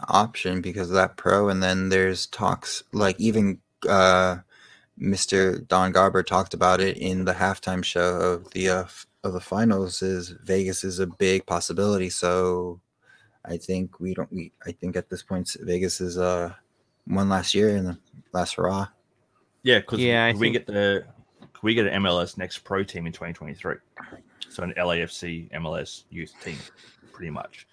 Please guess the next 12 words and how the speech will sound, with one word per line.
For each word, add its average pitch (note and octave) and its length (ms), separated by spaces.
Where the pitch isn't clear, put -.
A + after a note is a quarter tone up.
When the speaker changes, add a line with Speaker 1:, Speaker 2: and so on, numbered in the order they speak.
Speaker 2:
So - 140
I F#2+ 40
look G#2 220
at G2 100
Speaker 3:
Right. F#2 180
Speaker 2:
it, - 120
we G#2+ 100
could A2 120
be G#2+ 60
signing G2+ 340
players F2 560
now F2 540